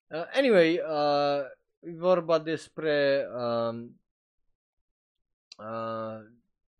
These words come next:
doi care trăiesc în Number Six și, I don't know, uh, descrierea nu, nu cred că îi face justice la cei de fapt manga-ul,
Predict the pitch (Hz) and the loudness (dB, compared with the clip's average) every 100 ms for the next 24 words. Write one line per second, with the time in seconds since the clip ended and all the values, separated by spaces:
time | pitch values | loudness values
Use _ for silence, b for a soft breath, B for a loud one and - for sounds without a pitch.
0 | _ _ _ _ _ _ _ _ _ _ | _ _ _ _ _ _ _ _ _ _
1 | _ _ _ _ _ - 160 170 165 - | _ _ _ _ _ 2 4 4 0 -2
2 | 127 120 120 117 113 110 - _ _ _ | -2 0 0 -2 -6 -12 -20 _ _ _
3 | _ _ 123 131 151 151 - - 127 120 | _ _ -4 -2 0 -2 -6 -8 -8 -6
4 | 113 110 107 104 98 _ _ _ _ _ | -10 -12 -14 -16 -18 _ _ _ _ _
5 | 98 131 143 139 127 - 165 151 - - | -10 -4 -2 0 -2 -2 -8 -8 -14 -14
6 | 127 123 117 117 b b b b _ - | -10 -8 -8 -10 b b b b _ -20
7 | - _ _ - 165 156 151 160 135 _ | -20 _ _ -2 2 2 2 0 -6 _
8 | _ 110 117 120 117 123 120 - - - | _ -4 -2 0 -2 -4 -16 -20 -20 -18
9 | 151 147 - 185 175 156 147 131 131 135 | -6 -6 -4 0 4 6 4 2 -2 -6
10 | 143 139 - 117 107 104 107 - 107 104 | -8 -10 -8 -8 -8 -6 -8 -6 -8 -8
11 | 104 123 _ _ 131 139 127 - 117 - | -10 -16 _ _ -4 -2 -2 -8 -20 -14
12 | 120 107 104 101 98 - 107 104 - 101 | -6 -4 -4 -6 -10 -14 -14 -12 -10 -8
13 | 104 120 123 135 156 | -6 -4 0 -2 -2